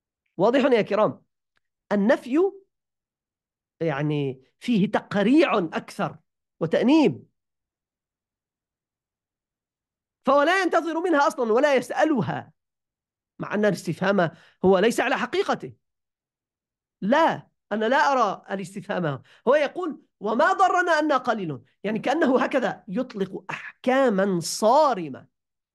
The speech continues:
فهمتم هذا يا كرام؟ انظر كيف قال: "فقلت لها: 'إن الكرام قليل، ما قل من كانت بقاياه مثلنا،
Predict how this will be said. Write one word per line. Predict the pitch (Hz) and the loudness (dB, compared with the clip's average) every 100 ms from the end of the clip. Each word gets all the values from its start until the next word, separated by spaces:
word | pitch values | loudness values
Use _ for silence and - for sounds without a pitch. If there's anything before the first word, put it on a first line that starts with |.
| _ _ | _ _
فهمتم | - 185 208 202 | -10 -6 0 0
هذا | 214 196 | 2 0
يا | |
كرام؟ | 185 170 208 339 _ _ _ _ _ _ _ _ _ _ _ _ _ _ - | 0 -2 -2 -4 _ _ _ _ _ _ _ _ _ _ _ _ _ _ -2
انظر | 226 196 | 0 0
كيف | - 247 | 2 2
قال: | 240 233 156 - _ | 2 0 -2 -10 _
"فقلت | 214 277 311 | -6 -6 -2
لها: | 302 247 - _ _ | -2 -2 -4 _ _
'إن | 233 254 | -2 0
الكرام | 254 262 262 269 | 0 2 2 2
قليل، | 262 269 330 202 117 _ _ _ _ _ _ _ _ _ _ _ _ - | 2 2 2 0 -6 _ _ _ _ _ _ _ _ _ _ _ _ -4
ما | 220 330 | 0 0
قل | 349 330 294 | 0 -2 -2
من | 269 | -4
كانت | 285 262 214 | -4 -6 -6
بقاياه | 240 233 226 196 | -4 -2 -2 -2
مثلنا، | 180 - 135 | -4 -6 -10